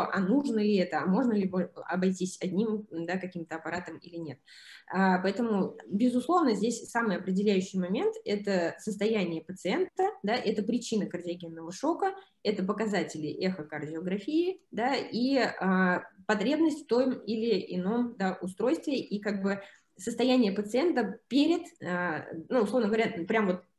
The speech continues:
на входе в реанимационное отделение, да, то есть каким мы его видим. Если это, да, тяжелейшее состояние, по сути, да, ближайшая реанимация, то, конечно, это сразу экмо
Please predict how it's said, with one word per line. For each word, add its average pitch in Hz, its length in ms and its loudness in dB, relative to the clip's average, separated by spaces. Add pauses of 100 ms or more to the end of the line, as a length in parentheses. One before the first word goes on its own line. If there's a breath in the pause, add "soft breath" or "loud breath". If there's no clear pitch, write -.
(640)
на 226 160 4
входе 262 600 4
в 208 340 2
реанимационное 190 520 2
отделение, 160 340 -4
да, 196 80 -2
то 214 100 -6
есть - 100 -10
каким 254 300 0
мы 214 120 2
его 208 180 2
видим. 190 300 -2 (340 soft breath)
Если 202 240 2
это, 202 160 -4
да, 220 140 0
тяжелейшее 202 600 0
состояние, 185 720 -2
по 170 160 -4
сути, 160 400 -6 (300)
да, 185 320 -2
ближайшая 180 720 -2 (300 loud breath)
реанимация, 214 680 2
то, 185 80 -4
конечно, 196 400 0
это 185 160 -2
сразу 170 340 -2
экмо 226 320 -2